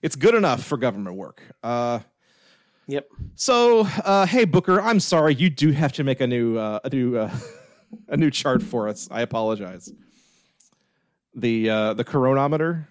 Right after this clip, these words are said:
Speaker 1: I guess. No, we can do better than that.
Speaker 2: Just put on the Hank, put on the Hankometer, whatever.
Speaker 1: Yeah, put it on the Hankometer, 'cause this is a, uh, this is a reflection of America.
Speaker 2: Yeah, put it on the Hankometer, and every one of the axes is just the giant pyramid of toilet paper at Megalomart.
Speaker 1: <laughs>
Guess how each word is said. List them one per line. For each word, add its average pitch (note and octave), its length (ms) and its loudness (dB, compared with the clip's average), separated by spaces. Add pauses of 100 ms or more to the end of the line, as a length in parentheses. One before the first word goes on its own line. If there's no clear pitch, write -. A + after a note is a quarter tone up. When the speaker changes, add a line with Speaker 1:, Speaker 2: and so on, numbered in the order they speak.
Speaker 1:
I C#3+ 80 -12
guess. D#3+ 400 -8 (1120)
No, G2+ 280 -6
we A#2+ 100 -4
can C3 80 -6
do A#2 80 -4
better G2 160 -4
than F#2+ 120 -14
that. F#2 180 -12
Speaker 2:
Just - 200 -20
put D#4+ 80 -4
on G#3+ 120 -6
the B2 80 -6
Hank, B2 260 -8 (140)
put A#3 100 0
on A#3 100 0
the B2+ 60 -2
Hankometer, G#2+ 500 -4
whatever. F#2+ 360 -6 (180)
Speaker 1:
Yeah, B3+ 140 0
put D#4 180 -2
it C4 60 4
on A#3 80 0
the G3 40 0
Hankometer, E3 320 0
'cause C#3 140 -4
this G#3+ 140 -2
is D#3 100 -2
a, D3 140 0
uh, D3+ 300 0 (100)
this A3 160 -2
is C#3 100 -4
a C#3+ 80 0
reflection C3+ 460 -2
of G#2+ 80 -6
America. G2 560 -6 (1200)
Speaker 2:
Yeah, - 140 -4
put - 120 2
it A#3 60 -6
on A#3 80 -8
the E3+ 80 -12
Hankometer, D3 500 -4
and C3 100 -4
every C#3 140 -2
one C#3 120 2
of C3 40 2
the B2 80 2
axes A2+ 340 0
is G#2+ 100 -6
just A#2+ 200 -6
the A2+ 300 -6
giant A2 500 -2
pyramid G#2 320 0
of G2 80 -8 (100)
toilet G2 280 -4
paper G2 200 -8
at F#2 60 -4
Megalomart. F#2+ 540 -6 (1200)
Speaker 1:
<laughs> - 100 -12